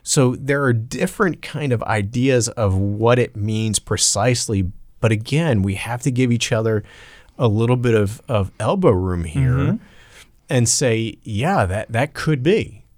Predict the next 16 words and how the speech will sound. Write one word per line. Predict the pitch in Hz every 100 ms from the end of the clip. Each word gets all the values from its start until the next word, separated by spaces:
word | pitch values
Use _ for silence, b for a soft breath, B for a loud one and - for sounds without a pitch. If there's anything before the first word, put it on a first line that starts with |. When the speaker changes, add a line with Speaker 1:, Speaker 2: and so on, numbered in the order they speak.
| -
Speaker 2:
Mm-hmm. | 131 180 - -
Speaker 1:
Not | 117 160
necessarily | 131 143 113
that | 113
is, | 127 92 - -
but | -
that | 110 -
could | - 123 87
be. | 107 117 85 B B B -
And, | 185 160
and | 156
I | 180
personally | 262 - 135 123 107
come | - 107
from | 113 104
the | 101 95